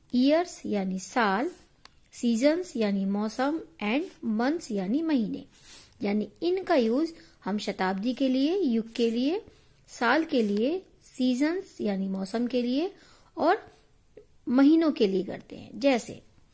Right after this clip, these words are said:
now look at number one example, in the eighteenth century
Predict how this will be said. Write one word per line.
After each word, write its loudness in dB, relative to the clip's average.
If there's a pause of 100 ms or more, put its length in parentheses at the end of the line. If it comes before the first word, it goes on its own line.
(400)
now 0
look 0
at 2
number 2
one 0
example, -2 (600)
in 0
the -2 (220)
eighteenth 0
century -4